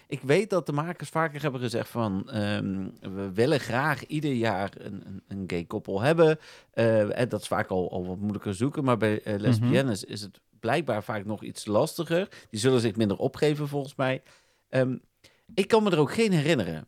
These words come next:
Speaker 1: maar ik heb niet alle seizoenen gezien van mafs.
Speaker 2: Eh, ja, ik weet wel dat ze er zijn geweest. En, ehm, eh, nou, ik refereer nog maar een keertje naar, eh, mafs België laatste seizoen. Daar zit ook
Speaker 1: Ja?
Speaker 2: een lesbisch stel in.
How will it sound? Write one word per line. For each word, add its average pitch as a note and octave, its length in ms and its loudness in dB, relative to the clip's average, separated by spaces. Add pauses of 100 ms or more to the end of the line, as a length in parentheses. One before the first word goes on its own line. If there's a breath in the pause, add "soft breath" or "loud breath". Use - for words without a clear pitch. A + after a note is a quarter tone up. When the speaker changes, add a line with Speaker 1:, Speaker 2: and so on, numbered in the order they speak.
(120)
Speaker 1:
maar A#2+ 200 -6
ik D#3 80 -8
heb F3+ 100 -2
niet F#3+ 280 -6
alle D#3 320 4
seizoenen F2+ 420 -6
gezien E2 260 -6
van E2 140 -2
mafs. E2 400 -6 (340)
Speaker 2:
Eh, C#3+ 420 4
ja, C3 160 4
ik B2+ 100 -2
weet C#3 180 0
wel D#3 120 2
dat E3+ 140 0
ze - 100 -4
er C#3+ 140 -2
zijn C#3 260 2
geweest. A#2+ 600 -2
En, C3 520 0
ehm, A2+ 640 -2
eh, A#2 320 -6
nou, B2 200 -6
ik A2+ 100 -10
refereer A#2+ 400 -2
nog A#2+ 180 0
maar A#2 100 2
een A2+ 80 -2
keertje A#2 320 -4
naar, A2 220 -2
eh, A#2+ 160 -4
mafs B2+ 300 -2
België A#2+ 360 2
laatste A2+ 360 -2
seizoen. A#2 420 -2
Daar D#3 100 -2
zit B2 140 -4
ook C3 100 0
Speaker 1:
Ja? A#2+ 100 6
Speaker 2:
een D3+ 60 4
lesbisch D#3 280 -2
stel C3+ 300 2
in. D#3+ 180 -2